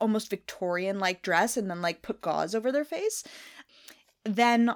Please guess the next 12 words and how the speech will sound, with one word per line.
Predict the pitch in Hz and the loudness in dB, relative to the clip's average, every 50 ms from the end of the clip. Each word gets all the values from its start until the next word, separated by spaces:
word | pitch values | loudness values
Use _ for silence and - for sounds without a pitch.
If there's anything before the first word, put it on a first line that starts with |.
| - - | 0 0
also | 208 220 226 226 - - 262 233 226 214 208 208 208 202 - - | 2 2 2 2 2 2 4 4 6 6 4 4 2 0 -2 -2
the | 208 214 | -4 -6
kids | 214 - - 262 247 226 226 | -4 -4 -2 -2 -2 0 0
would | 226 220 190 | -2 -2 0
dress | - 208 202 202 - | 0 0 0 2 2
up | 214 196 202 175 | 0 0 0 -2
as | 175 175 185 | -6 -8 -6
ragamuffins, | 185 208 226 240 233 208 175 160 - - - - - - - - - 247 247 - - - - | -2 2 2 2 2 2 -4 -10 -10 -12 -12 -12 -12 -12 -12 -12 -12 -12 -12 -12 -12 -8 -4
right? | 190 180 180 185 185 - | -4 -2 -2 -2 -6 -6
So | - 202 | -6 -6
it's | 185 185 185 196 | -6 -4 -2 0
like | 185 175 175 - | 0 0 -2 -4